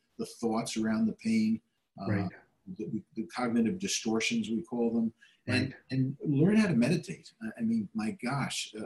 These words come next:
Speaker 1: w-, you know, like expressive writing, meditating is, is free and available, and, you know, maybe
Speaker 2: Right.
Speaker 1: you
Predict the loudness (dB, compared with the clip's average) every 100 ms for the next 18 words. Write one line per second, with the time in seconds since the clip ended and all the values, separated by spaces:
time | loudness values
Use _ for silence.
0 | -8 -8 -8 -4 -2 -2 0 -2 -2 _
1 | -10 -6 -2 -2 0 0 2 2 2 -2
2 | -4 _ _ _ _ _ -4 2 4 6
3 | 4 4 4 2 0 -4 -8 -6 -6 -6
4 | 2 4 6 4 2 4 4 4 2 2
5 | 0 2 2 4 6 4